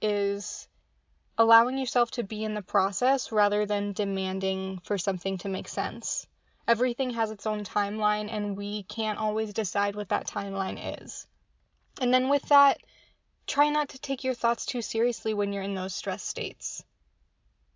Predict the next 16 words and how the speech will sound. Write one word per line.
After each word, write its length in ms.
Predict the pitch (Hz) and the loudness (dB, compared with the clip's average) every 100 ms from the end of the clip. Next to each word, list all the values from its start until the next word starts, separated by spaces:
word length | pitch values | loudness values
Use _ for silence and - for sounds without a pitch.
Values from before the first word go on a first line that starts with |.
| _ _ _ _ _ _ | _ _ _ _ _ _
Find 220 | 254 254 | 4 4
comfort 360 | 233 247 247 254 | 0 0 4 4
if 140 | 247 | 2
you 80 | 240 | -4
can, 640 | - 233 220 226 240 262 - | -6 -2 0 0 -2 -4 -4
um, 300 | 220 208 208 | 0 0 0
and 100 | 208 | -2
if 140 | 214 - | -4 -2
something 320 | 226 226 262 | -2 -2 0
doesn't 280 | 269 247 233 | 0 0 -2
feel 200 | 214 208 | 0 2
right, 200 | 220 226 | 2 0
then 140 | 220 | -2
that's 220 | 208 202 | -4 -2
okay 260 | 226 - 226 | -4 -2 -4
too. 460 | - 277 240 208 | -2 -2 -2 -4